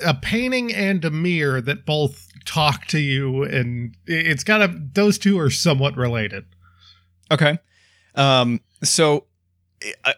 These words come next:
Speaker 2: it sounds like a perfect Feywild story again.
Speaker 1: Yeah, I
Speaker 2: Um,
Speaker 1: mean, it does.
Speaker 2: I'm wondering if maybe, first thing off the top of my dome is the, <laughs> the settlers start clearing out the woods, uh,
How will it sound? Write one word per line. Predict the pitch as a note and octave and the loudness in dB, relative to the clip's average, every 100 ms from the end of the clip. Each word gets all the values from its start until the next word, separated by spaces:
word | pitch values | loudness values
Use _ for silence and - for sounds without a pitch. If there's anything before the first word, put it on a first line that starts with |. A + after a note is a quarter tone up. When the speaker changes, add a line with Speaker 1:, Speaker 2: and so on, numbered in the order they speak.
| _ | _
Speaker 2:
it | E3+ C#3 | -2 0
sounds | - C#4+ B3 | 0 0 0
like | - | -2
a | B2+ | -2
perfect | - E3+ - B2+ - | 0 0 0 -2 -4
Feywild | F3 D3+ B2 G#2+ G#2 G#2+ | -2 0 0 -2 -4 -2
story | - A2 A2+ A2 | -2 -2 -4 -2
again. | A#2+ A2+ B2+ G2+ G2+ | -2 2 2 2 -2
Speaker 1:
Yeah, | D3 E3 F3+ B2+ | -2 0 4 4
I | A2+ G#2 | 4 4
Speaker 2:
Um, | G#2 | 2
Speaker 1:
mean, | D3+ | 0
it | C3+ | 0
does. | E3 F3 G#2+ A2 - - _ _ _ _ _ _ _ _ _ _ _ C3+ | 0 0 -2 -8 -14 -18 _ _ _ _ _ _ _ _ _ _ _ -2
Speaker 2:
I'm | D3 | 0
wondering | F3+ A3 A3+ | 2 0 0
if | F3 | 0
maybe, | D3 D3 D#3 D3 D3 C#3 | 0 2 2 2 0 -2
first | - E3+ F3 - | -4 -2 0 0
thing | F3 | 2
off | D3 C#3+ | 0 0
the | |
top | - D#3+ F3 | -2 -2 -2
of | |
my | D3+ C#3 | 0 0
dome | B2+ C3+ C3 B2+ | 2 2 2 0
is | B2 A#2+ A#2+ G#2+ A#2+ _ _ _ | 0 0 -2 -2 -6 _ _ _
the, | A2+ B2+ B2 A#2+ A#2 A#2+ - _ _ | -2 2 4 4 2 0 -4 _ _
<laughs> | B2+ - - _ _ - - - | -4 -4 -16 _ _ -20 -20 -12
the | C3 | -6
settlers | C3 E3+ F3 F3+ E3+ D#3 - | -2 0 2 2 2 0 -2
start | - D#3 - - | 0 0 0 -8
clearing | - D#3+ D#3 D3+ | -4 0 2 2
out | D3+ D#3 | 0 0
the | |
woods, | C3+ C3+ C3+ C3 B2+ - - | 0 2 2 2 0 -4 0
uh, | B2+ A#2+ A#2+ | 2 2 2